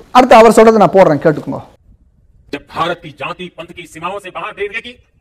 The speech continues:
Speaker 2: शंकाओं, आशंकाओं को ऊपर उठने की मानव जात को जरूरत थी, तब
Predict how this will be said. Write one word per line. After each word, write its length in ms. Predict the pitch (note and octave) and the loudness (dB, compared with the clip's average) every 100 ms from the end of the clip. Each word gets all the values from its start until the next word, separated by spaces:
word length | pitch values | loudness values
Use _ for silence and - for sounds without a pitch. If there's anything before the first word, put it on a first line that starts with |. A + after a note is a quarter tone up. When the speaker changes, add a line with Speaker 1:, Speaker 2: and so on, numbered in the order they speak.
| _ _ _ _ _ _ _ _ _ _ _ _ | _ _ _ _ _ _ _ _ _ _ _ _
Speaker 2:
शंकाओं, 420 | - C#4 C#4+ C4+ A#3+ - | -10 -6 -4 -4 -2 -4
आशंकाओं 340 | C4 C#4 B3+ | -4 -8 -8
को 80 | B3 A3 | -6 -6
ऊपर 180 | C4 | -4
उठने 220 | B3+ B3 C#4 | -8 -8 -10
की 120 | C4 _ _ _ _ _ _ _ _ _ | -12 _ _ _ _ _ _ _ _ _
मानव 260 | - C#4 C#4+ | -2 -2 0
जात 180 | B3 D#4+ | -2 -4
को 80 | B3+ | -4
जरूरत 260 | C4+ E4 | -6 -6
थी, 100 | - _ _ _ _ _ _ _ _ | -14 _ _ _ _ _ _ _ _
तब 120 | B3 | -6